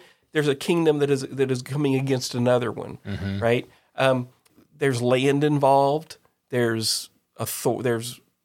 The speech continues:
Speaker 1: agencies and organizations that could be overturned, right,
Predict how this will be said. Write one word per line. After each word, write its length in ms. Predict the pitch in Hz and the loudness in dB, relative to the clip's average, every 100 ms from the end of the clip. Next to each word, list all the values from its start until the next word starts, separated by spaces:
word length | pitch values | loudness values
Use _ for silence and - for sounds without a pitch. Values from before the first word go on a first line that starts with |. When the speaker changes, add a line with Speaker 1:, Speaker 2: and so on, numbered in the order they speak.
| _ _ _ _ _ | _ _ _ _ _
Speaker 1:
agencies 760 | - 139 151 143 147 - 147 143 | 0 2 2 2 0 2 0 2
and 120 | 139 | 2
organizations 840 | 123 123 117 113 113 123 143 131 127 | 2 0 0 2 0 2 0 0 -2
that 100 | 117 | -4
could 180 | 135 | -4
be 160 | 120 117 | -4 0
overturned, 720 | 113 113 113 131 117 117 123 | -2 -2 -2 0 2 2 0
right, 380 | 120 117 120 117 | 2 2 2 -2